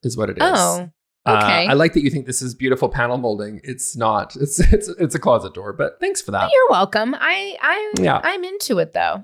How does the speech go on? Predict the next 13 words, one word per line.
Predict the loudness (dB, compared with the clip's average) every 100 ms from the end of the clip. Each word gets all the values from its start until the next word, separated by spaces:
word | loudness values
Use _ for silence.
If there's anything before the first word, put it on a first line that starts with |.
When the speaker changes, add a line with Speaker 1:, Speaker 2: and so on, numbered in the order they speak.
| -4
Speaker 2:
I | -2
like | -2 0 0
it. | 0
At | 0
least | -2 -2
there's | 2
Speaker 1:
Yeah. | 2
Speaker 2:
something | 2 -2 0 -2 -4 -8 -8
there. | -8 -6 -2 0 0 -6 _ _ -2
Like | 2 2
I |
said, | 2 0 -4 -6
texture. | -8 -8 -8 -14 -12